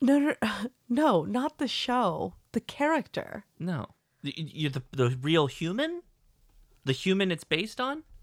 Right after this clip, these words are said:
Speaker 1: It,
Speaker 2: What do you
Speaker 1: it's not based on a human.
Speaker 2: Okay.
Speaker 1: Okay, so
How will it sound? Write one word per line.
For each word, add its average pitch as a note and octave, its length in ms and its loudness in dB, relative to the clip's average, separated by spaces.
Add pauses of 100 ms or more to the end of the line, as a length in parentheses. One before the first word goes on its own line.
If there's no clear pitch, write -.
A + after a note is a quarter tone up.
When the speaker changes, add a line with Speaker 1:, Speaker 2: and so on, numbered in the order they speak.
(960)
Speaker 1:
It, G#3+ 120 -4
Speaker 2:
What A3+ 80 2
do D4+ 60 2
you D4+ 100 -2
Speaker 1:
it's B3+ 200 0
not D4+ 320 0
based C4+ 460 0 (140)
on G#3+ 200 2
a G#3 40 0
human. A3+ 800 -6 (840)
Speaker 2:
Okay. F#3+ 840 -8 (460)
Speaker 1:
Okay, A3 300 0
so G3+ 960 4